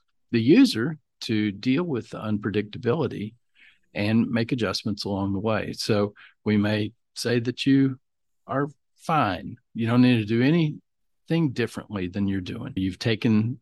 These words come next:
you've taken the advice to save in your four oh one K plan, and you're saving in a brokerage account,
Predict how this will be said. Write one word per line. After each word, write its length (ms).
you've 160
taken 280
the 120
advice 480
to 180
save 560
in 200
your 160
four 280
oh 40
one 240
K 260
plan, 440
and 140
you're 120
saving 500
in 80
a 60
brokerage 580
account, 520